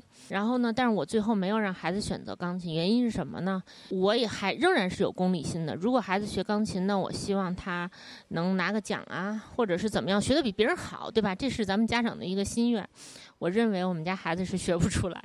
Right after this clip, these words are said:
的，人家是从五岁，我们家孩子中间空了两年，现在八岁，更不用说他每天不可能拿出两个小时时间来练琴，所以这个学不了。然后后来就转向第二个，那就是，嗯，学一个什么样的其他的乐器。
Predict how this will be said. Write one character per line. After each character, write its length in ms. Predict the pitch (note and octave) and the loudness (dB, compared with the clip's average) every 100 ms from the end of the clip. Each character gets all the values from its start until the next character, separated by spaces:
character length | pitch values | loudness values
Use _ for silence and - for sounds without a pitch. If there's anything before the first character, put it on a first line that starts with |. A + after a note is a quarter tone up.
| - | -18
的， 100 | - | -16
人 220 | - F#3 G3+ | -4 0 2
家 160 | A3 | 2
是 100 | G#3+ | 2
从 260 | G3 G3 G3+ | 2 0 0
五 140 | D3 | -4
岁， 300 | E3 F3+ D#3+ | -2 -2 -2
我 180 | F3 F3 | -2 -2
们 100 | E3+ | 0
家 140 | G3+ | 0
孩 120 | G#3+ G3+ | 0 0
子 80 | |
中 140 | G3 G#3 | 0 0
间 120 | G#3 | 0
空 200 | - A3+ | -2 -2
了 60 | F3+ | 0
两 160 | E3 | -2
年， 140 | - F3 | -4 -6
现 100 | G3 | -2
在 120 | F3 | -2
八 260 | E3+ F3+ F#3+ | 0 0 0
岁， 260 | - B2+ - - - - - | -2 -4 -6 -16 -16 -18 -4
更 180 | D4 B3 | 2 4
不 60 | G#3+ | 4
用 180 | A#3 A3 | 4 4
说 160 | A#3+ | 0
他 140 | B3 A#3+ | 2 0
每 120 | F3 | 0
天 180 | G#3+ G#3+ | 0 2
不 100 | - | 2
可 100 | F3+ | 2
能 140 | F#3+ | 0
拿 120 | F#3+ | 0
出 120 | G3+ | 0
两 160 | G3 C#3 | -2 -2
个 80 | G3 | -4
小 120 | F#3+ | -6
时 160 | - D#3+ | -6 -12
时 200 | - E3+ | -10 -8
间 160 | E3+ | -6
来 100 | E3 | -4
练 220 | E3 E3 | -4 -4
琴， 180 | - - | -6 -8
所 140 | E3+ D#3+ | -4 -4
以 160 | - - - | -4 -10 -14
这 120 | - | -10
个 100 | D3+ | -8
学 160 | E3+ D3+ | -6 -6
不 80 | D#3+ | -4
了。 140 | D#3+ - - - - _ - | -6 -8 -20 -20 -20 _ -6
然 140 | F#3 | -2
后 220 | F#3+ F#3+ | 0 0
后 140 | F#3 G#3 | 0 0
来 120 | G3 | 2
就 100 | G3 | 0
转 160 | - | -2
向 200 | - G3 | -2 -2
第 140 | F#3+ G#3+ | 0 0
二 220 | G#3 D#3+ | 0 -2
个， 120 | - - - - | -8 -16 -14 -4
那 120 | F3+ | -2
就 160 | F3 | -2
是， 240 | F3 F3+ C#3 - _ - | -2 -4 -8 -10 _ -20
嗯， 380 | A1 A1 D2+ - | -16 -14 -12 -8
学 280 | - F3+ | -2 0
一 80 | F#3+ | 2
个 120 | G3+ | 0
什 120 | - E3 | 0 -2
么 80 | |
样 140 | F#3+ F#3 | 0 0
的 60 | |
其 160 | F3 C#3+ | -2 -6
他 180 | F#3 G3 | -6 -6
的 80 | F#3 | -4
乐 200 | E3+ - | -6 -8
器。 280 | - - | -12 -16